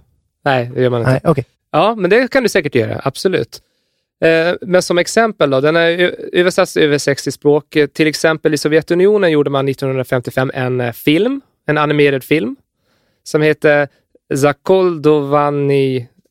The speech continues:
Speaker 1: Maltjik. Jag kan ju inte. Den förtrollade pojken. Och den har översatts till japanska, den har översatts till, eh,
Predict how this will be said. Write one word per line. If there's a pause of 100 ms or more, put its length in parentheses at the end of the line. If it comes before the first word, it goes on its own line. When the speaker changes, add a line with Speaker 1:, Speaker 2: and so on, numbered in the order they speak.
Speaker 1:
Maltjik.
Jag
kan
ju
inte. (320)
Den
förtrollade
pojken.
Och
den
har
översatts
till
japanska,
den
har
översatts
till, (460)
eh,